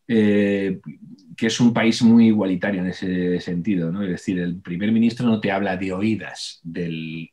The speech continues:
servicio militar, hasta la, en primera línea. Es decir, todo el mundo está, eh, está en lo mismo.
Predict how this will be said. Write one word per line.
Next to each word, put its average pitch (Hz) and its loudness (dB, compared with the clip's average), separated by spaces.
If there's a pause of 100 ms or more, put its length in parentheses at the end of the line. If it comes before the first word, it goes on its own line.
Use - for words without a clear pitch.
servicio 87 -10
militar, 80 -12
hasta 85 -10
la, 87 -8
en 85 -16
primera 82 -8
línea. 82 -8 (880)
Es - -20
decir, 92 -4
todo 120 4
el 123 8
mundo 135 6
está, 127 2
eh, 107 -4
está 107 -2
en 123 4
lo 113 4
mismo. 127 2